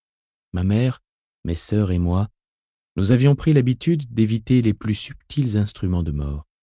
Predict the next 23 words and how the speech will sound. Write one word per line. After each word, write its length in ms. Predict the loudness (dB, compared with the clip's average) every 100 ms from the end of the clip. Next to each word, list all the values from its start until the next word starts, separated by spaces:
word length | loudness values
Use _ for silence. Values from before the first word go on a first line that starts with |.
| _ _ _ _ _ _ _ _ _ _
Cela 220 | -2 0
semble 380 | 2 0 0 0
terrible 360 | 0 0 0 0
à 60 | -2
dire, 280 | 0 -2 -4 _ _ _ _ _ -2
mais 100 | 2
je 100 | 2
ne 60 |
suis 140 | 2 2
pas 120 | 0
certaine 400 | 0 0 2 2
que 100 | 2
mon 140 | 0
père 280 | 2 2 4
ne 100 | 2
se 120 | -2
trouva 320 | -6 -4 -4 -2
pas 220 | -2 0
à 60 |
l'origine 560 | 0 0 -2 -2 -2 -2
de 100 | -4
plusieurs 500 | -6 -6 -4 -4 -4
tentatives. 680 | -10 -10 -10 -10 -14 -14